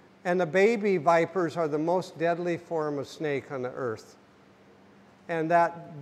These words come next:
very next day, we're at the Dead Sea, and somebody reaches in their bag to get something, and there's a viper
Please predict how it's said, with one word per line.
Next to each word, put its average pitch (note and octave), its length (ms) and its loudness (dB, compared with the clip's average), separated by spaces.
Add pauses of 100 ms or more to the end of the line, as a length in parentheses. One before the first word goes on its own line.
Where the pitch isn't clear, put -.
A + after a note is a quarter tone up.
(120)
very A#3 300 10
next G#3 240 0
day, F#3+ 180 2
we're E3 160 4
at D#3 80 -2
the E3 100 -6
Dead E3 300 0
Sea, D3+ 540 -2 (420)
and D#3+ 180 -6
somebody G3 460 2
reaches F#3+ 420 0
in F#3+ 120 0
their F3 120 2
bag E3 440 6
to D#3 80 -2
get F3+ 200 0
something, D#3 540 -2
and D3+ 100 -2
there's C#3+ 200 -2
a D3 80 -4
viper E3 640 -2